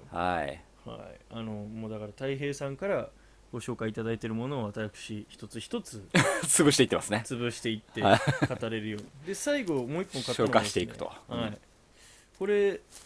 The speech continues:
Speaker 2: 羨ま-、ただの自慢なんですけど、
Speaker 1: うん。
Speaker 2: あの、トークン。
Speaker 1: うん。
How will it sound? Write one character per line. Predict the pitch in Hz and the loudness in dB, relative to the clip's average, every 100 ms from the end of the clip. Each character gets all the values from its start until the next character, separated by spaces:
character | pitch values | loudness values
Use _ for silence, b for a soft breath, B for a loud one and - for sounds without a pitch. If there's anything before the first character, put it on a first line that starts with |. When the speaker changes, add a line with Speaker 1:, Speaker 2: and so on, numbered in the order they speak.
| - | -4
Speaker 2:
羨 | 175 180 180 | 0 2 0
ま-、 | 180 - - - | -4 -12 -20 -2
た | 247 | 0
だ | 202 | 2
の | |
自 | 123 120 | -2 -4
慢 | 131 131 | -2 -2
な | 131 | -2
ん | |
で | 107 | -4
す | - | -8
け | 104 | -8
ど、 | 107 | -6
Speaker 1:
う | 104 147 | -2 -2
ん。 | - - - _ _ - _ | -2 -10 -20 _ _ -20 _
Speaker 2:
あ | 113 107 | -10 -8
の、 | 104 104 104 - - | -8 -8 -10 -12 -2
ト | 320 | 0
ー | 226 | 0
ク | 127 | -2
ン。 | 208 - _ - _ - | -8 -14 _ -20 _ -4
Speaker 1:
う | 202 | 0
ん。 | 131 | 0